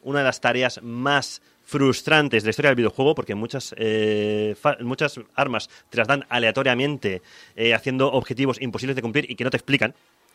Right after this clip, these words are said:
en ningún momento. Y esto nos da el acceso al capítulo trece llamado Verdad, donde, eh, bueno, pues, eh, con-,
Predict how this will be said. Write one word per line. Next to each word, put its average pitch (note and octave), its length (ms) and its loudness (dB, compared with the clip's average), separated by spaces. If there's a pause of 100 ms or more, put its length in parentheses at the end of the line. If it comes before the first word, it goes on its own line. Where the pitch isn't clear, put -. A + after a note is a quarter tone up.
(120)
en G#2+ 120 -4
ningún A2+ 200 0
momento. C#3 480 2 (720)
Y D#3+ 80 0
esto F3+ 120 2
nos G3 120 4
da G3 40 4
el F#3+ 60 4
acceso F#3+ 480 2
al E3+ 300 2
capítulo D#3+ 260 0
trece D#3+ 220 -4
llamado C3+ 280 2
Verdad, G2 360 0 (260)
donde, A2 800 2
eh, G#2 340 -2
bueno, A#2 160 -6
pues, F#2+ 280 -10
eh, F#2+ 560 -6
con-, G#2 200 -12